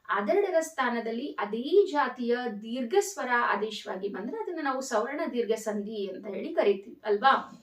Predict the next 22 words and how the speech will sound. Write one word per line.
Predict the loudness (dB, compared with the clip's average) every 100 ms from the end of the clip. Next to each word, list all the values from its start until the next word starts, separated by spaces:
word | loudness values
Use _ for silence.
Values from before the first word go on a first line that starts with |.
| -10
ಈಗ | -2
ಎಕ್ಸಾಂಪಲ್ | -2 -2 -2 -2 0 2 4 4 0 _ _ _ _ _ _ _
ಸುರಾಸುರ | -8 4 8 8 6 2 2
ಅಂತ | 2 2
ಹೇಳಿ | 4 4
ಕೊಟ್ಟಿದ್ದಾರೆ | 4 2 2 0 0
ಅಲ್ಲಿ. | -2
ಆಪ್ಷನ್ | 4 4 4 0 0 0
ಸಿ | -2 -2 -2 -6 -14 _ _
ಸುರ, | -8 -4 4 6 6 4 -4 _ _
ಅ | 8 10 10 6 0 -8 _ -2
ಪ್ಲಸ್ | 4 4 2 -10 _
ಅಸುರ, | 2 2 -2 0 8 8 8 -2 _ _ _ _ _ _
ಅ, | 6 6 6 -4 _
ಅ | 6 8 6
ಪ್ಲಸ್ | 4 2 2 4
ಅ | 4 4
ಕೂಡಿಸಿ | 0 -2 -2 0
ಬರೆದಾಗ | 0 4 4 4 0 -4
ಸುರಾಸುರ, | -12 -2 6 8 10 8 8 4 2 0 4 4 4 0
ಆ | 0 4 6 6 6 2
ಅಂತಕ್ಕಂತಹ | 0 -4 -2 -2 -2